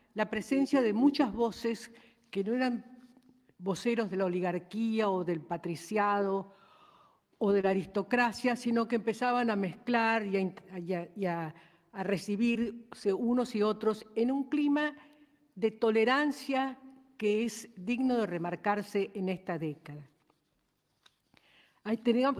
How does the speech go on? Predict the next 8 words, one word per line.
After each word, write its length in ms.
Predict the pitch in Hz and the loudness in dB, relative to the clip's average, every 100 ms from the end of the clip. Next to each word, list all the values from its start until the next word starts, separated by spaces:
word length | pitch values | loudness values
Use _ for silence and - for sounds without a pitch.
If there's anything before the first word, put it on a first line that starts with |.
| - | -2
tengamos 380 | 220 240 269 285 | 0 4 2 2
presente 720 | 277 240 285 269 262 277 269 | -2 0 0 0 0 -4 0
que 80 | 202 | -2
hace 220 | - 254 | 0 -2
pocos 420 | 247 254 277 233 | 0 0 0 2
días 480 | 254 226 202 247 - - - - _ _ _ | 2 4 2 -2 -12 -20 -20 -20 _ _ _
se 220 | - 214 | 0 0
conmemoró 840 | 214 202 202 202 208 240 285 - | 2 2 4 4 8 8 6 0